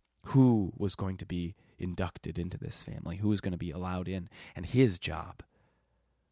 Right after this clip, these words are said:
was to disappear, to be omnipresent, to be everywhere at once,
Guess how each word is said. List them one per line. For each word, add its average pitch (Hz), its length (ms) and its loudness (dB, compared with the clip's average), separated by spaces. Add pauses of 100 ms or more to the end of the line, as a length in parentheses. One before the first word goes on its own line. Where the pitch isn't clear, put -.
(180)
was 85 380 -4 (840)
to - 100 -6
disappear, - 800 -8 (260)
to - 100 -10
be 82 220 -4
omnipresent, 87 880 -4 (480)
to - 120 -2
be 90 380 0 (340)
everywhere 92 400 2
at - 120 -10
once, 95 480 -4